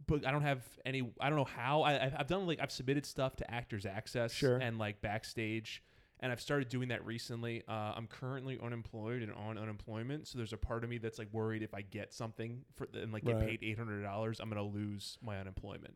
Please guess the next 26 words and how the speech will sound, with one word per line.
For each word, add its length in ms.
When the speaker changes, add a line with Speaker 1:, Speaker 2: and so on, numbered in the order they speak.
Speaker 2:
Well, 360
I 180
have 240
to, 140
what 180
I 140
would 100
say 240
to 80
you 100
is, 360
you 120
know, 280
just 460
like 640
TikTok 840
has 260
very 240
little 260
to 100
do 120
with 160
comedy 540
and 140
all 240
about 380